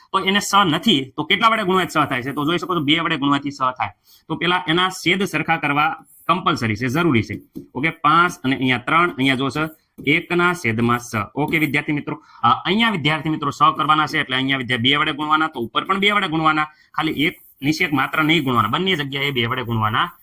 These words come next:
રહેશે. કેમ બે વડે અહીંયા છ કર્યા? કારણ કે વિદ્યાર્થી મિત્રો લસા સ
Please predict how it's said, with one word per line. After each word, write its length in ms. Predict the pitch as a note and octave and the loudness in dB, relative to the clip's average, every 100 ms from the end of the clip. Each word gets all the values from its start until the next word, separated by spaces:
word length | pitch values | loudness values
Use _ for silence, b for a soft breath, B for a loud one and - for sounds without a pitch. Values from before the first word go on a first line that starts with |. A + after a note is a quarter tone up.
| _ | _
રહેશે. 460 | A2+ A#2 A#2+ G#2+ F#2 | -2 2 2 0 -4
કેમ 280 | - F#3+ G3+ | -4 -2 2
બે 140 | F#3+ | 2
વડે 180 | F#3+ G3 | 2 0
અહીંયા 340 | F#3 D#3+ E3+ | 0 2 0
છ 260 | D#3+ E3+ E3+ | 0 0 0
કર્યા? 300 | E3 E3 E3+ b b | 0 -2 -2 b b
કારણ 200 | D3 F3 | -4 -2
કે 80 | G3 | -2
વિદ્યાર્થી 360 | G3 C#3 D#3 E3 | -2 0 -2 -2
મિત્રો 220 | E3 E3+ | -4 -2
લસા 400 | C#3 A#2+ - E3 | 0 0 2 0
સ 140 | D#3+ | 0